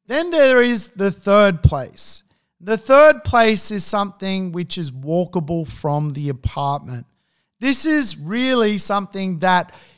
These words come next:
you need to consider if you're an apartment buyer. How close is the beach? How close is the park? Can you walk to the coffee shop? Is there a walkable restaurant nearby?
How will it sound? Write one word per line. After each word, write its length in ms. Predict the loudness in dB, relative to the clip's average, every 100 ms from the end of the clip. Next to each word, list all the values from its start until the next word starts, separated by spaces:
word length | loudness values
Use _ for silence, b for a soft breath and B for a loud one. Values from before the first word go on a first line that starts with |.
| _
you 180 | -2 0
need 440 | 0 0 -2 -4
to 120 | -8
consider 680 | -8 -8 -8 -8 -6 -4 -2
if 200 | -4 -4
you're 240 | -2 0
an 100 | 0
apartment 720 | -4 -4 -2 -2 -2 -6 -4 2
buyer. 400 | 4 4 2 -8 _ _ _ _
How 180 | 0 0
close 420 | 2 4 4 2
is 140 | -4 -4
the 100 | -6
beach? 520 | -6 -8 -12 -18 -18 _ _ _
How 180 | 0 0
close 400 | 2 4 4 2
is 160 | -4
the 120 | -4 -8
park? 560 | -4 -4 -4 -10 _ _ _ _ _ _
Can 240 | -4 -2 0
you 100 | 0
walk 540 | 2 6 6 4 -4
to 160 | -4 -2
the 100 | -4
coffee 400 | -4 -4 -2 -6
shop? 460 | -6 -8 -10 -18 -20 _
Is 240 | -6 -4
there 300 | 2 4 4
a 80 | 4
walkable 680 | 0 2 2 2 -2 -4 -4 -2
restaurant 600 | -2 -2 -4 -6 -6 -4
nearby? 720 | -4 -2 0 2 2 0